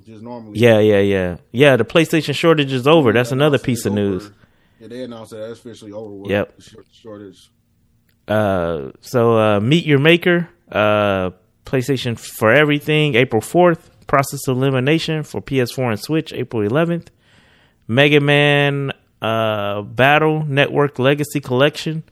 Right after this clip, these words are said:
Speaker 2: Switch, P C, and P S four, April fourteenth. God of Rock for everything, April eighteenth. Dead Island two.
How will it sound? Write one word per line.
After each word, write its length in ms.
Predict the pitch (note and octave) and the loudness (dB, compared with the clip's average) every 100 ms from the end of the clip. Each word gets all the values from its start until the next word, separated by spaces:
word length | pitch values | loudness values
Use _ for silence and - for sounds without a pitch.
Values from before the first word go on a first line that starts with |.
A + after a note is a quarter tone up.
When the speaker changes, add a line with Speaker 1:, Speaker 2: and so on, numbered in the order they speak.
| _ _ | _ _
Speaker 2:
Switch, 380 | - D3+ D3 - | 0 0 0 -4
P 160 | D3+ | -6
C, 600 | - D3+ D3+ D3+ D3+ D3 - | -4 -4 -2 -2 -2 -4 -4
and 400 | B2+ B2 A#2+ - | -2 -2 -2 -4
P 180 | B2 | -2
S 140 | G#2 - | -2 0
four, 300 | F3 F3+ E3+ | 2 4 4
April 240 | B2+ A2 | 2 -2
fourteenth. 580 | - G#2 G2+ G3 F#3+ F#3 - - _ _ A#2 | -4 -4 0 0 0 -2 -10 -20 _ _ 2
God 280 | A2+ C#3+ | 6 6
of 140 | C3+ A2 | 4 2
Rock 460 | C3 E3+ C#3+ - - | 4 4 2 -6 -6
for 400 | A2+ G#2 F#2+ - | -2 0 -2 0
everything, 720 | D#3 E3 E3 E3+ E3+ E3+ - | 0 0 -2 -2 0 -4 -6
April 360 | - B2+ G#2+ F#2 | -4 -4 -2 -2
eighteenth. 520 | D#3 - E3+ E3 E3 _ _ _ _ - | -2 -2 -4 -2 -4 _ _ _ _ -6
Dead 380 | G#2 E3 F#3+ F#3+ | 2 4 4 2
Island 560 | D#3 E3+ F3+ F3 E3 | 2 4 2 0 -2
two. 420 | - G3 F3+ G2+ | 2 6 6 4